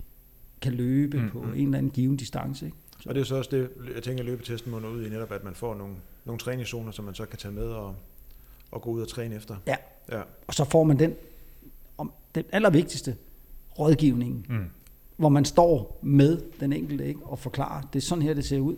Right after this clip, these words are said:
Speaker 2: Mm.
Speaker 1: Og det er sådan her, man bygger træning op til dig.
Speaker 2: Mm.
Speaker 1: Altså, det er jo sådan meget, det skal helst være den, den person, altså, det er individuelt, ikke?
Speaker 2: Mm.
Speaker 1: Fordi det er historikken på den person, der kommer ind.
Speaker 3: Ja.
Speaker 2: Ja.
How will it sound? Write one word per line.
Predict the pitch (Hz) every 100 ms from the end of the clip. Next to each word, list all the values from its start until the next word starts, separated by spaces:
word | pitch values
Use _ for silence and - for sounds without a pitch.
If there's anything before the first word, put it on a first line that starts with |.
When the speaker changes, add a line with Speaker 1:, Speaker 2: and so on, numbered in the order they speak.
| -
Speaker 2:
Mm. | 131 95 85 - - - -
Speaker 1:
Og | 135
det | 139
er |
sådan | 139 160
her, | 131 139
man | 131 135
bygger | - 135 135 107 -
træning | - 139 143 131
op | 131 -
til | 131 -
dig. | 120 131 123 - -
Speaker 2:
Mm. |
Speaker 1:
Altså, | 113 98
det | 135
er |
jo | 143
sådan | 160 160
meget, | 151 147 180 180
det |
skal | 143 156
helst | 139 - 175
være | 185 180
den, | 180 - - - - - -
den | - -
person, | 156 - 170 131
altså, | 135 -
det | 160
er |
individuelt, | 175 196 165 - -
ikke? | 165 -
Speaker 2:
Mm. | 127 107 - - - - - - - - - - - - -
Speaker 1:
Fordi | - 180
det | 190
er | 180
historikken | 185 165 180 226
på | - 143
den | 151 -
person, | 135 160 170
der |
kommer | 135 123 135
ind. | 139 - -
Speaker 3:
Ja. | 117 95
Speaker 2:
Ja. | 117